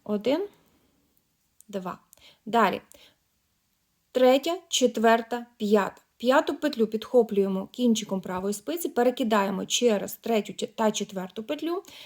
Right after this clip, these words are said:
та кінчик лівої спиці. Знімаємо цю петлю. Пров'язуємо лицьова, накид, лицьова. Тобто ми пров'язували, пров'язали елемент човник. Далі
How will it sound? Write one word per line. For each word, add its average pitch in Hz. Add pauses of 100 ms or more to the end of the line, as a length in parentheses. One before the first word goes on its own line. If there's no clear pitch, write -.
(160)
та 294
кінчик 269
лівої 208
спиці. - (280)
Знімаємо 226
цю 208 (320)
петлю. 220 (520)
Пров'язуємо 208 (760)
лицьова, 220 (180)
накид, 214 (160)
лицьова. 208 (120)
Тобто 196
ми 202
пров'язували, 349 (220)
пров'язали 220
елемент 208
човник. 180 (440)
Далі 214